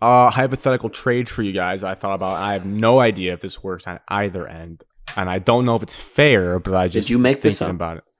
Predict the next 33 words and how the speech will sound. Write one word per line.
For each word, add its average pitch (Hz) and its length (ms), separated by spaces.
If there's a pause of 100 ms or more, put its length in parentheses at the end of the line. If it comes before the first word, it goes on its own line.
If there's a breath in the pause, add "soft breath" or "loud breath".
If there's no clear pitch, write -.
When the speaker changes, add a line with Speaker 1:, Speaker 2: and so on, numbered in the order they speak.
(120)
Speaker 1:
Yes, - 480
this 107 160
is 101 100
<laughs> 101 80
from 113 140
my 92 240
own 107 260
brain. 104 420 (1200 loud breath)
It 123 60
was 135 100
inspired 135 480
by 110 120
an 101 80
article 101 320
I 90 60
was 92 140
reading, 95 160
but 95 140
the 107 80
actual 104 280
trade 104 380
specifics - 460
were 98 80
from 95 180
my 87 140
brain. 87 280
I 82 60
was 87 80
like, 92 100
"How 151 160
would 254 100
that - 200
work?" 85 280